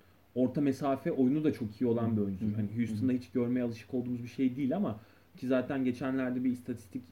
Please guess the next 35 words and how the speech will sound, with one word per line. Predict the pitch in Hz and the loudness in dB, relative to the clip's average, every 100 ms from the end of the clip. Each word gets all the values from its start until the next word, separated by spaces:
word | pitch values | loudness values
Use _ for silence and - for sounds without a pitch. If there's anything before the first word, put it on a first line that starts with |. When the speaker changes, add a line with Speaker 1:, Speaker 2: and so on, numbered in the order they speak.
| - | -18
Speaker 1:
e, | 110 107 | -16 -8
paylaşıldı | 113 107 101 107 104 | -2 0 0 0 -2
işte | 101 - 104 | -2 -10 -8
şey. | 127 101 - - - - | -4 -6 -8 -20 -20 -10
Hani | 98 95 - 113 | -6 -6 -6 -4
Houston'ın | 107 - 123 120 | -4 -4 -6 -2
hücum, | 120 113 123 - - - | 0 2 0 -2 -14 -10
e, | 95 87 80 80 78 - | -8 -6 -8 -12 -18 -10
performansı | 117 110 110 120 117 113 110 196 208 - _ _ _ 127 | -4 -4 -2 -4 -2 -2 -2 -4 -6 -10 _ _ _ -2
ya | 156 | -2
paint | - 180 185 | 2 2 2
içerisinden, | - 185 170 - 175 175 165 | 0 0 -2 -2 -4 -2 2
boyalı | 139 143 165 | 4 4 2
alan | 170 170 | 0 -2
içerisinden | - 160 156 175 170 | -2 -6 -4 -4 0
Speaker 2:
Hı | |
hı. | |
Speaker 1:
bitiriyorlar | 160 110 170 196 | 0 2 0 2
ya | 180 175 | 0 0
da | |
Speaker 2:
Hı | 190 - 107 | -4 -6 -6
hı. | |
Speaker 1:
tamamıyla | 127 151 156 156 160 | -4 -2 0 0 0
perimetre | 165 156 151 - 131 | 0 0 -2 -4 0
civarından. | 127 113 104 | 0 2 0
Yani | 107 110 | 0 2
Speaker 2:
Hı | |
hı. | |
Speaker 1:
hani | 113 117 | 2 2
böyle, | 120 131 - - _ _ - | 2 0 -2 -20 _ _ -4
e, | 110 110 - - _ - - | 0 0 -2 -8 _ -20 -20
şey, | - 147 107 - _ _ _ _ _ _ _ | -4 -2 -2 -6 _ _ _ _ _ _ _
ortası | 131 135 143 - 165 | 2 4 0 0 4
böyle | 151 190 196 117 | 6 6 2 2
Speaker 2:
Boş. | 123 120 - | 2 2 -4